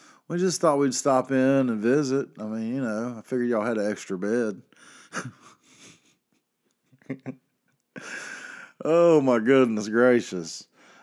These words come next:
Um, yeah, it probably wouldn't be, uh, any kind of sweet, uh, lullabies being whispered in our ear by, uh, alien creatures. You know, I don't foresee them coming in saying, "Go to sleep,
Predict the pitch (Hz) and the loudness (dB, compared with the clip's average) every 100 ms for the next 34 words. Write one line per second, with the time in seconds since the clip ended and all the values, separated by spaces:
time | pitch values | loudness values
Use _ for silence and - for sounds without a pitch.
0 | _ 110 110 107 104 98 98 _ _ - | _ 0 2 2 0 -4 -10 _ _ -8
1 | 120 117 101 98 131 127 120 113 120 110 | -2 0 0 0 2 2 2 0 0 -2
2 | 95 110 123 117 90 82 - - 90 90 | -4 0 2 2 -2 -12 -18 -8 -6 -6
3 | 95 95 104 92 82 - 98 98 87 _ | -8 -8 -8 -8 -6 -4 -4 -4 -6 _
4 | _ _ _ _ 82 82 82 87 107 107 | _ _ _ _ -14 -12 -10 -6 -4 -4
5 | 85 82 80 87 82 90 87 - 82 82 | -4 -8 -8 -10 -10 -10 -12 -14 -14 -14
6 | 80 69 101 101 78 85 78 78 76 78 | -14 -10 -8 -6 -8 -10 -12 -12 -12 -14
7 | 73 80 92 90 80 71 101 95 76 71 | -12 -12 -10 -10 -12 -12 -12 -12 -14 -18
8 | - _ - - - - _ _ - 78 | -20 _ -20 -20 -20 -20 _ _ -20 -18
9 | 80 80 80 82 76 - - 82 - 87 | -16 -16 -16 -16 -18 -20 -20 -16 -12 -10
10 | 82 80 87 82 82 87 90 82 76 - | -12 -16 -16 -14 -14 -12 -12 -14 -14 -14
11 | 85 82 87 85 78 - 90 85 | -12 -12 -10 -10 -10 -8 -6 -8